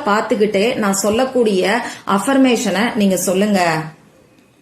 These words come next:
"என்னிடம் தேவைக்கும் அதிகமாகவே பணம் சேர்ந்து கொண்டே இருக்கிறது." ஒன் ஒன் செவன் சிக்ஸ்.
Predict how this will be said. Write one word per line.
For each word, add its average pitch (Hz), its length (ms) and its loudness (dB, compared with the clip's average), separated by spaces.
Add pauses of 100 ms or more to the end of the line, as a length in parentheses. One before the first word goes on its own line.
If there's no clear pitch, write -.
(460)
"என்னிடம் 247 720 2
தேவைக்கும் 262 640 2
அதிகமாகவே 214 840 2
பணம் 233 400 0
சேர்ந்து 254 600 2
கொண்டே 202 420 2
இருக்கிறது." 202 840 2 (200)
ஒன் 208 360 2
ஒன் 247 300 2
செவன் 185 260 0
சிக்ஸ். - 440 -2